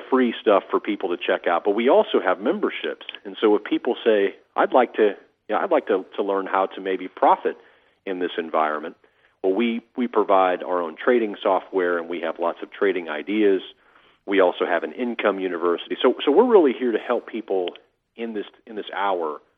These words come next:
understand how to take advantage of this moment, not be taken advantage of.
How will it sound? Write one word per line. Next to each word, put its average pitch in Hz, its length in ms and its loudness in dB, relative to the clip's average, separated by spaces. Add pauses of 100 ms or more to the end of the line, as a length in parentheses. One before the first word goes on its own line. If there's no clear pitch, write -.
(460)
understand 107 520 -4
how 104 200 4
to 85 180 -2 (360)
take 143 160 2
advantage 110 580 -2
of 92 80 -10
this 87 220 -8
moment, 80 340 -10 (400)
not 113 260 2
be 101 120 -6
taken 92 300 -4
advantage 87 500 -4
of. 78 240 -4